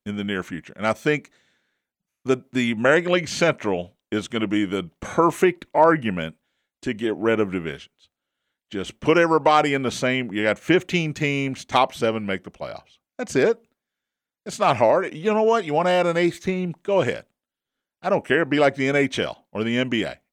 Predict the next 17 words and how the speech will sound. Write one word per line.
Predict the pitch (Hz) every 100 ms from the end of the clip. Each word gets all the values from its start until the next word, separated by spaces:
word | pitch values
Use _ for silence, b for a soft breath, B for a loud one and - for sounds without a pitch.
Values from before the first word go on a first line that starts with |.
| _
Everybody | 165 180 185 170 147 143 139 131
gets | 123 117 123
in. | 120 117
If | 101 113
you |
don't | 117 143
get | 123 123
in, | 131 120
you | -
fire | 113 120
your | 113
coach | - 110 101 104
and | 85
try | 104 95
again | 87 87
next | 73 - _
year. | _